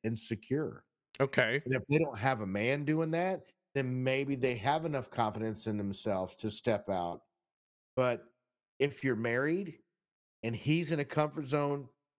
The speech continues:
Speaker 1: she's in a comfort zone, most likely that's where they're gonna stay. Who's gonna step out of that?
Speaker 2: Right.
Speaker 1: It would
Speaker 2: Right.
Speaker 1: be interesting if the woman did, and nowadays, more than likely, maybe the woman might start doing that.
Speaker 2: Right.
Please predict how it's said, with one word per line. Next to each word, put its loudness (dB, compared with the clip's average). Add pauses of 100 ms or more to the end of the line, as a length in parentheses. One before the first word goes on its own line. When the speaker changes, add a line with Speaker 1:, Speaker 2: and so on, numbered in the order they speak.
(180)
Speaker 1:
she's 2
in -2
a -2
comfort 0
zone, 0 (680)
most 2
likely 2
that's 0
where 2
they're 0
gonna -2
stay. 0
Who's -2
gonna -2
step 0
out 2
of -6
that? -8 (360)
Speaker 2:
Right. -2 (1120)
Speaker 1:
It 6
would 4
Speaker 2:
Right. -6
Speaker 1:
be 4
interesting 0
if -2
the 0
woman 0
did, 0
and -2 (440)
nowadays, 2 (300)
more 4
than -2
likely, 0
maybe 0
the 0
woman 0
might -2
start 0
doing 0
that. -2
Speaker 2:
Right. 2